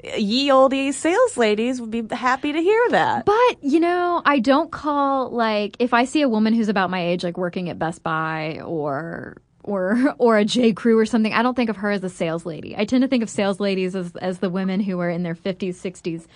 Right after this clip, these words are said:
Speaker 2: seventies. Maybe they're at Talbot's.
Speaker 1: The ones who do bra me-, measurements?
Speaker 2: <laughs> Yeah, sales ladies. Yeah, exactly. My mother was a sales lady.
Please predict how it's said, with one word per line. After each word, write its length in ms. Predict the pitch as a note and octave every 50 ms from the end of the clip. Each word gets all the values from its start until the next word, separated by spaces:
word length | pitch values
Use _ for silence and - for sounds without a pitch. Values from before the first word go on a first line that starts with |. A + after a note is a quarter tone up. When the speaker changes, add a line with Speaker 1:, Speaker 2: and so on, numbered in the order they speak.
| - - - _ -
Speaker 2:
seventies. 540 | - - G#3+ G#3 F#3+ G#3 G3 F#3 G3 G3
Maybe 220 | G#3+ G#3+ G3+ F#3 A3
they're 140 | F#3+ G3+ F#3
at 100 | F3 -
Talbot's. 600 | - G3+ F3+ F3+ F#3+ F#3 G#3 - - - G#3+ G#3
Speaker 1:
The 100 | A3 G#3+
ones 320 | G#3 G3+ G3+ G#3 G#3 -
who 300 | - A3 G#3 G3 G3 -
do 180 | - F3 G3 F#3+
bra 380 | F3 E3+ D#3+ F3+ E3+ E3 F3 G3+
me-, 240 | B3 C4 C4+ C#4 - -
measurements? 680 | G#3+ A#3 B3 B3+ C#4 C#4 C#4+ C#4+ D4 D4+ D#4+ - - -
Speaker 2:
<laughs> 0 |
Yeah, 380 | C#4 D#4+ - C#4 A#3+ A#3 - E4 - - - C#4 - _
sales 540 | _ - - - G#3 E3 G#3 A3 - -
ladies. 400 | A3 F#3+ F3 D#3+ F3 F3+ F3+ - -
Yeah, 360 | C#4+ C4+ D4+ E4 D4 A#3 G#3 G#3 _ _ _ _ - - - - -
exactly. 360 | D4+ B3 D4+ D4 D4+ D4+ C#4
My 140 | C4+ C#4+ C#4
mother 300 | C4 C4+ C4+ C4 D4 B3
was 160 | B3+ B3 F#3
a 80 | G#3 F#3+
sales 360 | - - E3 D#3 - F3 -
lady. 460 | E3+ B2 E2+ E2 - C#2 F#2+ - -